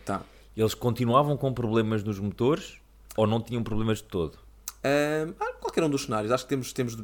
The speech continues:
Speaker 1: espaço para dois universos paralelos distintos.
Speaker 2: Ok, se eles continuassem com o ritmo que estavam, mas não tivessem desistido,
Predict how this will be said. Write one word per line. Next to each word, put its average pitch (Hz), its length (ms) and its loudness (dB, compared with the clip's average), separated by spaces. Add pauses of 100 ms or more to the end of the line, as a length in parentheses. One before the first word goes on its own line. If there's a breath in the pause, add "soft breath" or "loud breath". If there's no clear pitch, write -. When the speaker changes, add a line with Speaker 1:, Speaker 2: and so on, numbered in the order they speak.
Speaker 1:
espaço - 340 -4
para 113 100 -2
dois 110 160 -2
universos 110 340 -4
paralelos 101 520 -8
distintos. - 460 -10 (240)
Speaker 2:
Ok, 98 340 0
se - 140 -2
eles 165 80 2
continuassem 135 480 0
com 113 160 -2
o 107 40 -2
ritmo 107 360 -2
que - 80 -10
estavam, 87 380 -2
mas 90 180 -2
não 110 80 -2
tivessem 101 380 -4
desistido, 107 600 -4